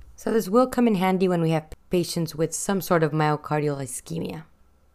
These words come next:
So our indications are typically gonna be for pain. Uh, moderate to severe pain, especially when it comes to burns or extremity injuries like fractures.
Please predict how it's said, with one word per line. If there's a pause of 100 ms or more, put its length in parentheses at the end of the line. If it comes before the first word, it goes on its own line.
(560)
So
our
indications
are
typically
gonna
be (320)
for
pain. (560)
Uh,
moderate
to
severe
pain,
especially
when
it
comes
to
burns (420)
or
extremity
injuries
like
fractures.